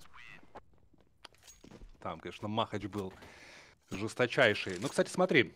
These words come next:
деньги остаются у Young Ninjas. Там будет передроп, э, от, э, Физи. Одного калашика. Ну и тут, э, кстати, может быть, раунд за два, а то и за три. Да, команд.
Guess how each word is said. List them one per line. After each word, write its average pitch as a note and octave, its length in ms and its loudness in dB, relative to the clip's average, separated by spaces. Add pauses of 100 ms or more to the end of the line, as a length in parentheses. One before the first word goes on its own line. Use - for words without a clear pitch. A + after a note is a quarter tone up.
деньги B2+ 380 2
остаются A2+ 640 2
у A#2+ 260 0
Young A#2+ 260 0
Ninjas. C#3+ 440 -2 (180)
Там G#2+ 160 -4
будет G#2+ 200 -4
передроп, A2 360 -2 (100)
э, G2+ 40 -4 (220)
от, G2+ 200 -8 (100)
э, F#2+ 340 -2
Физи. D3+ 340 -2 (1120)
Одного G2 300 -10
калашика. F#2+ 520 -6
Ну F#2+ 220 -10
и C3 60 -10
тут, C#3 160 -14 (160)
э, B2 120 -10
кстати, - 260 -8
может A#2 220 -8
быть, G#2+ 260 -12
раунд G#2+ 400 -6
за F#2+ 180 -4
два, G2 260 -8
а - 20 -4
то - 120 -14
и F#2 40 -10
за F#2+ 120 -10
три. G2+ 240 -12 (800)
Да, F2 220 -8
команд. B2 400 -10